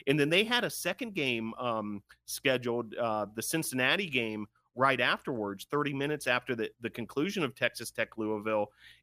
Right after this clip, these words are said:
And Dan Shulman was called into duty to, to do a game. He was scheduled, of course, to do two more games later that evening with Jay Billis at the Maui <laughs> Invitational. So Shulman comes in on short notice.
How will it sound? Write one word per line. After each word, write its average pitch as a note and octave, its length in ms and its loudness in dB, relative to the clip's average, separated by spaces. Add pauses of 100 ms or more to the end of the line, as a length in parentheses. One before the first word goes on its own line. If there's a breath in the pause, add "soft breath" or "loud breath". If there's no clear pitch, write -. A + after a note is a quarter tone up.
And B2 840 2 (480)
Dan E3 260 4
Shulman D#3+ 640 2 (140)
was A#2+ 440 0
called C#3+ 340 2
into C#3 260 0
duty B2 640 0
to, A2 260 0
to - 160 -8
do A#2+ 180 2
a A2 60 0
game. A#2 240 0
He C#3 420 0
was B2+ 160 0
scheduled, B2 380 0
of A#2 120 -2
course, A#2+ 260 -2
to A2+ 100 -6
do A#2 160 -2
two C#3 240 -4
more C#3 260 2
games A#2+ 340 -2
later C#3+ 300 2
that A#2 180 4
evening A2+ 440 -2 (280)
with A2+ 180 2
Jay B2 240 4
Billis A#2 540 0
at G#2+ 140 -2
the G2+ 40 -4
Maui G#2+ 380 0
<laughs> G#2+ 60 -8
Invitational. A2 720 0 (260 loud breath)
So B2+ 200 2
Shulman D#3 640 4
comes C#3 300 -2
in C#3 140 2
on C3 120 0
short C#3 360 -2
notice. B2+ 440 0